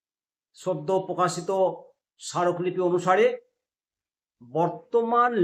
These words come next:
লিভ ট্রাভেল, লিভ ট্রাভেল কনসেশন এলটিসি এবং হোম ট্রাভেল কনসেশন এইচটিসি এর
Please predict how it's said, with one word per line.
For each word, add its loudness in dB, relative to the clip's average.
লিভ 0
ট্রাভেল, 4
লিভ -2
ট্রাভেল 4
কনসেশন -2
এলটিসি 0
এবং -2
হোম 0
ট্রাভেল 2
কনসেশন -2
এইচটিসি -2
এর -2